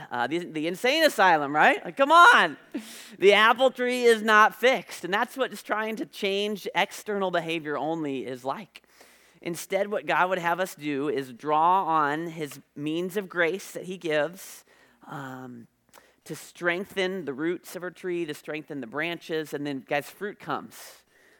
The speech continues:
So there's this, there is the hard effort and work that goes into it, and then at the same time, Jesus' yoke is easy and his burden is light.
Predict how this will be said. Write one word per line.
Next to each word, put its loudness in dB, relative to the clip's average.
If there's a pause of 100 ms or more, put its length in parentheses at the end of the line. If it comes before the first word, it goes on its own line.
So -10
there's -4
this, -8 (420)
there -4
is -4
the -4
hard -2
effort -4
and -6
work -6
that -10
goes -4
into -6
it, -2
and -10
then -6
at -8
the -18
same -8
time, -6 (580)
Jesus' -8
yoke -2
is -8
easy -6
and -6
his -14
burden -6
is -8
light. -4